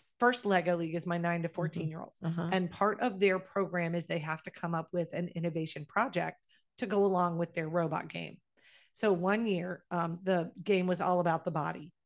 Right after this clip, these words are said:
Speaker 1: So their innovation project had to be about the body.
Speaker 2: Mm-hmm.
Speaker 1: And you could invent something that doesn't exist, or you can improve upon something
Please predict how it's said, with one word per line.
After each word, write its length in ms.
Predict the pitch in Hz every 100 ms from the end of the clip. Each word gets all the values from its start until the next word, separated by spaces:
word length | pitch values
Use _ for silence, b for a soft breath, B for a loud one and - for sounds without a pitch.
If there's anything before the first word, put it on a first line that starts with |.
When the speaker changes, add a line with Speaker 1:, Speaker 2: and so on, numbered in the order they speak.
| -
Speaker 1:
So 100 | 190
their 120 | 180
innovation 480 | 180 175 175 - 170
project 440 | 160 160 170 165 _ _ -
had 180 | 185
to 60 | 170
be 80 | 175
about 240 | 160 165
the 60 | 190
body. 400 | 220 247 151 143 b b 151
Speaker 2:
Mm-hmm. 140 | 156
Speaker 1:
And 140 | 202
you 80 | 214
could 160 | 202 190
invent 440 | 175 156 208 233
something 320 | 220 214 220 220
that 100 | -
doesn't 280 | 185 190
exist, 380 | 180 165 165 170
or 80 | 175
you 160 | 170 170
can 160 | 170
improve 340 | 160 - 202 170
upon 320 | 180 160 165
something 560 | - 165 165 165 165